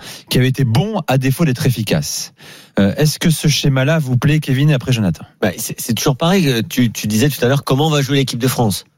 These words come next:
Speaker 2: Est-ce que c'est comment va jouer l'équipe de France comme nous, on aimerait qu'elle joue, ou comment va jouer l'équipe de France
Speaker 1: Ah, ouais,
Speaker 2: avec
Speaker 1: c'est
Speaker 2: Didier
Speaker 1: ton
Speaker 2: Deschamps
Speaker 1: avis
Speaker 2: à sa
Speaker 1: à toi.
Speaker 2: tête ?
Speaker 1: Comment tu aimerais qu'elle joue ?
Speaker 2: Moi, comment j'aimerais qu'elle joue ? Moi, je ferais un quatre trois trois pour demain, avec, euh, avec un, bon, la défense, moi, personnellement,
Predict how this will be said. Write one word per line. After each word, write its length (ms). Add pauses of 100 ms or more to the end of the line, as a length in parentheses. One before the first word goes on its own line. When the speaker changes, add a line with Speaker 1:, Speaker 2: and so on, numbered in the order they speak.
Speaker 2:
Est-ce 100
que 80
c'est 140
comment 240
va 100
jouer 160
l'équipe 320
de 60
France 260
comme 260
nous, 140
on 220
aimerait 320
qu'elle 180
joue, 240 (300)
ou 60
comment 300
va 120
jouer 160
l'équipe 260
de 140
France 260
Speaker 1:
Ah, 60 (180)
ouais, 80
Speaker 2:
avec 160
Speaker 1:
c'est 100
Speaker 2:
Didier 120
Speaker 1:
ton 80
Speaker 2:
Deschamps 160
Speaker 1:
avis 80
Speaker 2:
à 20
sa 60
Speaker 1:
à 20
toi. 80
Speaker 2:
tête ? 100
Speaker 1:
Comment 200
tu 340
aimerais 240
qu'elle 160
joue ? 160 (400)
Speaker 2:
Moi, 200
comment 260
j'aimerais 300
qu'elle 180
joue ? 200 (140)
Moi, 220
je 120
ferais 220
un 120
quatre 180
trois 180
trois 260 (200)
pour 160
demain, 340 (400)
avec, 380
euh, 440
avec 360
un, 320
bon, 160
la 120
défense, 520 (120)
moi, 300
personnellement, 640